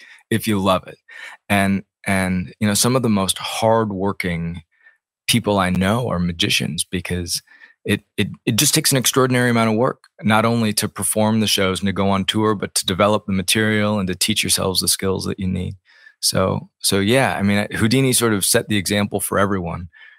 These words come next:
Uh, there's a quote of his that I have on my studio wall. He says, "The real secret to my success is simple. I work from seven in the morning to midnight,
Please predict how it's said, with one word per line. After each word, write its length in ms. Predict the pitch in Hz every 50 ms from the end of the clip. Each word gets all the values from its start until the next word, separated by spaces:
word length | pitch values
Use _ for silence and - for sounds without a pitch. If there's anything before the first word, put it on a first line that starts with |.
| _
Uh, 180 | - 92 92 92
there's 220 | 95 101 104 95
a 60 | 98 90
quote 440 | - - - 117 110 110 113 - _ -
of 120 | 92 80
his 300 | 87 92 92 92 90 82
that 120 | 95 90
I 100 | 90 90
have 300 | 87 87 90 92 92 90
on 160 | 95 92 90 90
my 120 | 90 90
studio 460 | 98 - - - 104 98 101 98 95
wall. 400 | 90 85 95 95 95 92 92 87
He 140 | 85 80 -
says, 400 | - - 98 95 92 90 90 - - - - - - - - - - - _ -
"The 80 | 107
real 260 | 104 113 123 127 127
secret 400 | 120 - - 123 104 113 110 104
to 80 | - 104
my 160 | 98 98 101
success 600 | 101 - 104 98 - - - 98 95 98 101 - -
is 200 | 92 90 - -
simple. 480 | - 113 101 - - - 85 87 - _ _ _ _ _ _
I 80 | 101
work 240 | 95 95 104 98 -
from 180 | - - 98 95
seven 340 | - - 110 110 107 110 110
in 100 | 101 101
the 40 |
morning 340 | 98 98 95 95 95 95 98 95
to 80 | 95
midnight, 500 | 92 95 104 104 95 92 87 85 90 -